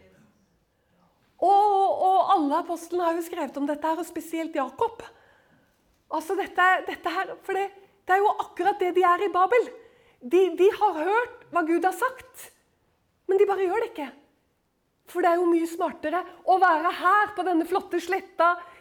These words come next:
eh, Sinai-sletten. Eh, nei, vi bare, det blir for komplisert. Eh, nei, det er jo mye finere å bare være på denne sletten her. For her kan vi bygge høyt, og her kan vi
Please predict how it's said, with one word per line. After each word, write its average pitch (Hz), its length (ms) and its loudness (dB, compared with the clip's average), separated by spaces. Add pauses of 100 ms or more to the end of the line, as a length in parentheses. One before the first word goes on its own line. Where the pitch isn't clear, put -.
eh, 294 340 6
Sinai-sletten. 403 920 0 (720)
Eh, 320 320 6
nei, 302 160 2
vi 285 80 -4
bare, 277 260 -2
det - 640 -14
blir 262 100 -6
for 254 120 -12
komplisert. 247 400 -6 (240)
Eh, 294 420 2
nei, 392 220 2
det 370 80 2
er 392 60 6
jo 381 120 6
mye 370 260 6
finere 339 320 0
å 339 40 -4
bare 330 220 4
være 311 100 -4
på 311 100 -6
denne 320 220 -2
sletten 339 340 -4
her. 453 180 0 (600)
For 339 80 4
her 359 160 4
kan 370 100 2
vi 370 100 4
bygge 294 220 2
høyt, 403 420 4
og 320 60 4
her 320 180 2
kan 320 140 -2
vi 339 100 -2